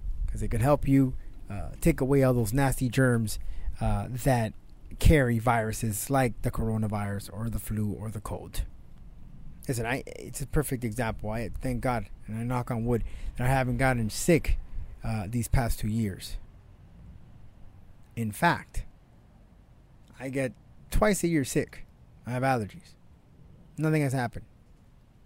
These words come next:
And I think it's 'cause but the good hygienes and not touching too many people, shaking hands and all that good stuff. But listen, if, if you wanna do it, knock yourself out.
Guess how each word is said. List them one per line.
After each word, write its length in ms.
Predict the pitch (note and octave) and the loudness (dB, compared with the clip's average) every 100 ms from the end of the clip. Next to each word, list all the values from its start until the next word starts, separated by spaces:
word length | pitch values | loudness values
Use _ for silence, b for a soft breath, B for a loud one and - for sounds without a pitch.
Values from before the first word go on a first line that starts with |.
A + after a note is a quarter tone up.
| - - - - - - | -20 -20 -20 -20 -20 -10
And 120 | A#2+ | -6
I 120 | A2+ | -2
think 240 | A2+ C#3+ B2 | 2 2 0
it's 100 | B2+ | 0
'cause 260 | B2+ B2 - B B B - | 0 0 -2 B B B -10
but 80 | G2+ | -10
the 80 | G#2 | -8
good 280 | G#2 D#3 C#3+ | -4 -2 0
hygienes 680 | D#3 C3 B2+ C3 C3 B2 | 0 0 2 2 2 -2
and 160 | - A2+ | -6 -6
not 180 | C3 C3+ | -4 -4
touching 320 | - - C3 | -4 -4 -6
too 120 | A#2+ C3+ | -4 -4
many 200 | A#2+ A2+ | -2 -4
people, 420 | - D3 C3 C3 | -4 -2 -2 -2
shaking 380 | - B2 - G#2+ | -2 -6 -4 -4
hands 340 | B2+ B2+ A#2 | -2 0 0
and 80 | A#2 | 0
all 100 | A#2 | 2
that 160 | G#2 | 0
good 140 | G2+ A2 | -2 -6
stuff. 240 | - B2+ | -4 -4
But 140 | - F3+ | 0 2
listen, 260 | G#3 - | 4 4
if, 160 | A3+ - | 0 2
if 220 | D4+ - | 2 2
you 60 | A3+ | 4
wanna 200 | B3+ C4 | 6 4
do 180 | A3+ C4+ | 4 2
it, 40 | |
knock 280 | C4 A#3+ A3 | 2 -2 -2
yourself 340 | G#3+ A#3+ A3 | 0 4 8
out. 180 | A#3+ G3 | 8 8